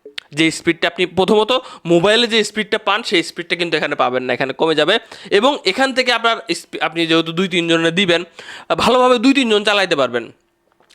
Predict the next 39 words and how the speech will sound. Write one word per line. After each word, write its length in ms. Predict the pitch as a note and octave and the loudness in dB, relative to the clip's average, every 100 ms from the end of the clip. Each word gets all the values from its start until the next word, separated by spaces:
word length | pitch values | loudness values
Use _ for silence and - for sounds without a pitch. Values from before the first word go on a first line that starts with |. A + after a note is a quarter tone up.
| - | -8
কিন্তু 180 | D#3+ E3+ | -2 -2
আপনি 140 | E3+ | -2
সাত 280 | - E3+ E3+ | -4 -2 -2
আটজন 260 | D#3+ D#3+ | -6 -10
চিন্তা 220 | E3+ F#3 D#3+ | -10 -4 -2
করেন 180 | D3 | 0
যদি 160 | D3 D3+ | -2 -2
চালাবেন 360 | E3+ D3+ C#3 C#3+ | 0 0 -2 -2
পারবেন 300 | D3+ C#3 C#3 | -2 -2 -2
না। 160 | F#3+ - - - - | -4 -4 -18 -18 -4
এবং 280 | F#3 C4 B3 | 0 0 0
এখানে 420 | F3 G3 F3 E3 | -2 0 2 2
আপনার, 360 | D3 - D3+ C#3 | 0 -2 -2 0
আহ, 200 | B2+ C3 | 0 0
আশেপাশে 340 | D#3 C#3+ D#3+ - | -4 -6 -8 -8
সিগন্যালটা 500 | - F3 E3+ E3+ D#3+ | -6 -4 0 0 -2
কেমন 240 | D#3 D3+ D3 | -2 -2 -2
আছে 160 | C#3+ | 0
এটার 180 | C#3+ C#3+ | 0 2
উপর 200 | C3+ C#3 | 0 0
অনেকটা 300 | C3 B2+ C3+ | 0 0 -4
ডিপেন্ড 340 | C3 C3 B2 A#2 | -4 -2 -2 -2
করে। 240 | B2+ F3 - - - - - | 0 0 -4 -18 -20 -6 -2
So 60 | |
এখন, 300 | F3 A#3 B3+ - _ _ - | 0 0 -2 -4 _ _ -10
আহ, 320 | B2+ B2+ B2+ | -2 0 0
মানে 440 | A#2+ C3+ C3+ C3 B2 | 0 -2 0 2 2
আপনার 360 | - - D#3+ | 0 -2 0
স্পিডটা 380 | G#3 - A#3 A#3+ | -2 -4 -4 -2
ভাগ 280 | F#3+ E3 F3 | -2 -4 -4
হয়ে 160 | G3 F#3 | -2 0
গেলে 220 | F#3+ G3 | 0 -2
সমস্যা। 500 | E3 D#3 D3+ - F3 | -2 -6 -4 -4 -2
আবার 300 | C#3+ C#3+ C#3 | -2 -2 -2
কিছু 260 | E3 D#3 | -4 -6
কিছু 160 | E3 E3 | -4 -2
অপারেটর 400 | C#3+ D3+ D3+ D3+ | 0 0 0 -2
দেখা 240 | C#3 C#3+ | -4 -2
যাচ্ছে 280 | C#3+ C#3+ D#3 | -2 -2 -2